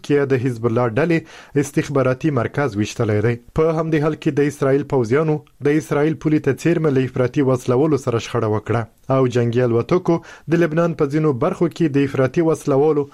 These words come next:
مهم مرکزونه په نښه کړي دي. اسرائیل روانه اونۍ اعلان وکړ چې ځواکونه د لبنان د جنوب په ځینو برخو کې چې د حزب الله ډلې مهم مرکز ګڼل کیږي، ځمکني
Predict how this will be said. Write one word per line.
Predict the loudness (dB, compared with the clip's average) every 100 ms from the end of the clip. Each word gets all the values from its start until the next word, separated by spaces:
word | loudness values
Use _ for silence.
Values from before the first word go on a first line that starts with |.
| -16 -8 -4
مهم | 0 0 0
مرکزونه | -2 -2 0 0 -2 -2
په | -2
نښه | -2 -4 -2
کړي | 0 0
دي. | 0 -4 _ -18 -4
اسرائیل | -2 0 0 0 0
روانه | 0 0 0
اونۍ | 0 2 2
اعلان | 2 0
وکړ | -2 0 -2 0
چې | -2 0
ځواکونه | -2 0 0 2 2
د | 2
لبنان | 0 0 -2 0
د | 0
جنوب | 2 0 0
په | -2 0
ځینو | 0 0
برخو | -2 -4
کې | -4 -4 -2
چې | -2 -2 -6 -10 -2
د | 0
حزب | 0 0 0
الله | 0 0
ډلې | 0 0 -4 _ -2
مهم | 2 0 0
مرکز | -2 -2 0 0
ګڼل | -2 -2 0
کیږي، | 2 2 -2 -4 -16 -4 -2 0
ځمکني | 0 0 0